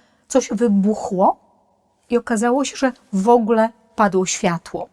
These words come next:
W ogóle padł prąd, światło, wszystko. A ja na drugi dzień raniutko miałam wracać do Bangkoku i do Polski. I, em,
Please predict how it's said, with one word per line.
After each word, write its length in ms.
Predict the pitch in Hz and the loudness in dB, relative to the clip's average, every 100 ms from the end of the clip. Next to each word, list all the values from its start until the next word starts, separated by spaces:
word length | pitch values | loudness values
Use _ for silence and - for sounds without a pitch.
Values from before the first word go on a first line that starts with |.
| _ | _
W 40 | - | -6
ogóle 180 | 208 202 | -4 -2
padł 240 | 196 190 | -2 -2
prąd, 400 | - 196 190 185 | -2 0 0 -4
światło, 380 | - 190 185 185 | -8 -10 -8 -10
wszystko. 560 | - 170 - - 208 214 - - | -10 -10 -12 -10 -10 -10 -16 -6
A 40 | 208 | 0
ja 60 | |
na 120 | 202 208 | 2 2
drugi 240 | 214 226 | 0 0
dzień 160 | 233 233 - | 0 -2 -4
raniutko 520 | 214 208 226 - - | 0 2 0 -4 -6
miałam 220 | 185 190 | -4 -2
wracać 280 | 180 190 190 | -4 -6 -8
do 80 | 196 | -8
Bangkoku 400 | 190 190 247 - | -8 -8 -10 -10
i 60 | 190 | -12
do 120 | 185 | -10
Polski. 480 | 190 185 - - _ _ _ _ _ _ _ _ _ _ _ | -10 -10 -12 -18 _ _ _ _ _ _ _ _ _ _ _
I, 280 | 247 226 254 269 - _ _ _ _ _ _ _ _ _ - | 2 6 6 4 -6 _ _ _ _ _ _ _ _ _ -8
em, 500 | 214 226 220 220 | -4 0 2 2